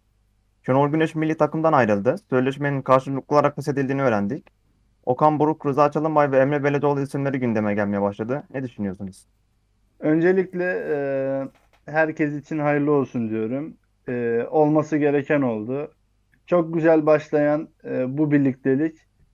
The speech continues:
Speaker 2: maalesef ki Euro iki bin yirmi birdeki, e, facia milli takım. Üstüne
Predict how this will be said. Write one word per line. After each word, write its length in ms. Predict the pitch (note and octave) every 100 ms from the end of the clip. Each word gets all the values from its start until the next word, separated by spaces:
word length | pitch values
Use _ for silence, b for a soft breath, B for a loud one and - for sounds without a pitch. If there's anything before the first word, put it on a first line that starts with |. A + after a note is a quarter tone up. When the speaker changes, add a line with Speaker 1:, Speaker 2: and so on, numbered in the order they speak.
| _ _ _ D3
Speaker 2:
maalesef 560 | D3+ D3 C#3+ D3+ C3+
ki 280 | D3 C#3 C#3 - _ C#3+
Euro 280 | C#3 C#3+
iki 280 | C#3 C3 C3+
bin 80 | C#3
yirmi 360 | C3+ C3+ C3+ C3
birdeki, 640 | B2 B2 B2+ - C3 - _ _ _ _ _ _ _ _ -
e, 460 | A2 A2+ A2+ A2+ A2+
facia 500 | C#3+ C3+ C3 C#3 C3+
milli 300 | C3 A#2 G#2+
takım. 440 | G#2 G2 A#2 B2+ -
Üstüne 640 | C#3 B2+ _ C#3+ C#3+ C#3+